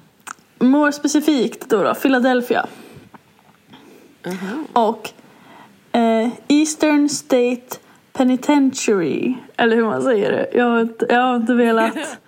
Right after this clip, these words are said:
Speaker 2: <laughs>
Speaker 1: Men det är i alla fall ett gammalt nedlagt amerikanskt fängelse.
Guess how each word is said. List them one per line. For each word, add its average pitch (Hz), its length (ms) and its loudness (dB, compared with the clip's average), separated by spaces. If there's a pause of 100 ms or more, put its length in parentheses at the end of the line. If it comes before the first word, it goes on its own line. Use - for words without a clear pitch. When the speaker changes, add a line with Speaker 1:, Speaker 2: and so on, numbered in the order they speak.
(180)
Speaker 2:
<laughs> - 440 -20
Speaker 1:
Men 285 180 4
det 359 60 4
är - 20 4
i - 20 2
alla 320 100 0
fall - 180 0
ett 269 120 -4
gammalt 302 560 2
nedlagt 226 580 0
amerikanskt 233 760 -2
fängelse. 330 640 -2